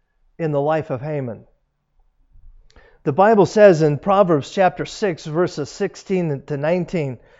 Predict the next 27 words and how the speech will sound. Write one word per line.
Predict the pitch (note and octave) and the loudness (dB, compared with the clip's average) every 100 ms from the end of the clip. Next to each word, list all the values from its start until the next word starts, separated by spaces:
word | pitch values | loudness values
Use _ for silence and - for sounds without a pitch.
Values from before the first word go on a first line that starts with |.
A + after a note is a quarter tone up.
| _ _ | _ _
it | F3+ D3 | -6 0
says, | G3 D3+ C3+ | 2 2 0
"These | D#3 A3 A#3 F3 | 0 0 0 -4
six | - G#3+ - - | -2 -2 -2 -4
things | G3+ G3 D3+ | -2 0 -2
that | E3 D#3 | -2 -2
the | D#3 | 2
Lord | E3+ E3 | 4 4
hate, | C#3 E3 C#3+ C#3 | 4 2 2 2
yea, | D3+ C#3+ | 0 -2
seven | - G3 G#3+ G#3 D#3 | -6 -2 2 4 4
are | D3 | 4
an | C#3 | 2
abomination | C3 D#3+ D#3 D3+ F3+ F3 E3 | 2 2 2 2 2 0 -2
unto | D3 C3 | -4 -4
him. | C3 A#2 G#2+ _ _ _ _ _ - - | -6 -8 -12 _ _ _ _ _ -16 -2
A | E3 | 0
proud | D#3+ - G3 G#3+ G3 | 0 2 4 6 6
look, | F#3 G3 C#3+ - - _ _ _ - | 6 6 6 0 -20 _ _ _ -2
a | D#3 | 0
lying | D#3 F3 G3+ G3+ F3+ | 2 4 4 4 2
tongue, | F3+ F#3+ D#3+ B2+ | 4 4 4 2
hands | C3+ G#3 A3+ F#3 C#3+ | 0 2 2 0 0
that | F3+ E3+ | 0 0
shed | G3+ G3+ F#3 | 0 2 4
innocent | F3+ F#3 - F#3+ D#3+ | 2 -2 -2 -2 0
blood, | D#3 E3+ D3+ A2+ | 2 8 8 6